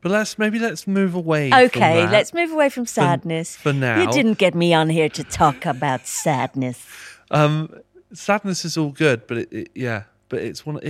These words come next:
Speaker 1: is one of those things that it, it can become a bit pernicious, can't it? That, you know, but, um, so let's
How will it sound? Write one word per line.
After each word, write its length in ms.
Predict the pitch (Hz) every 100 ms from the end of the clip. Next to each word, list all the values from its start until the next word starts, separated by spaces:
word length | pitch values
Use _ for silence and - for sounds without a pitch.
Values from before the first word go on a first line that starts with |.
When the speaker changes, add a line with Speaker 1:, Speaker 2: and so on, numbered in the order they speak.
| 117
Speaker 1:
is 140 | 160
one 100 | 170
of 60 | 170
those 240 | 165 -
things 380 | - 175 135 113
that 160 | -
it, 120 | 117 - -
it 200 | 113 -
can 160 | 147
become 360 | 139 139 - 135
a 60 |
bit 280 | 123 131 - - _ _ _ _ _ _ _
pernicious, 840 | - 127 131 - - 92 - - _ _ _ _ _ _
can't 260 | - 120 -
it? 160 | 95 - _
That, 240 | - - -
you 100 | 110
know, 180 | 95 - _
but, 180 | - 120 -
um, 260 | 143 135 - - - - - _ _
so 280 | - 202 196
let's 520 | 226 - - -